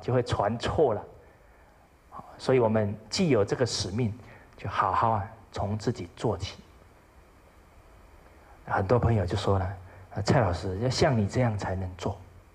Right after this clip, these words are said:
其实啊，这个都分别啦。我们大学给我们的教诲，一个人，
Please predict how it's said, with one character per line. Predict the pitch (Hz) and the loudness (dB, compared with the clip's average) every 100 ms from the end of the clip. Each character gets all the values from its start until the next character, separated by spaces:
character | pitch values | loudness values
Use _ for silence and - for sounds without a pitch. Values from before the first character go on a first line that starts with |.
| - - - - - - - - - - | -20 -20 -20 -20 -20 -20 -20 -20 -20 -14
其 | - 123 | -6 -2
实 | 117 | 2
啊， | 95 - - - - - - - - - - - | 2 2 -2 -10 -20 -20 -20 -20 -20 -20 -20 -8
这 | - | -2
个 | 117 | 0
都 | 107 110 | 2 2
分 | - 120 117 | 2 2 2
别 | 113 90 - | -2 -4 -6
啦。 | - - - - - - - - - - - - - - - | -12 -14 -20 -20 -20 -20 -20 -20 -20 -20 -20 -20 -20 -8 0
我 | 113 | 2
们 | 123 | 4
大 | 123 175 123 | 4 4 4
学 | 117 104 | 2 0
给 | 101 135 | 2 2
我 | |
们 | 110 104 | 2 0
的 | 104 | -2
教 | - 127 98 | 0 0 0
诲， | 87 71 - - - _ - - - - | -6 -10 -18 -20 -20 _ -20 -20 -20 -4
一 | 185 | 2
个 | 196 156 | 6 6
人， | 117 113 | 4 0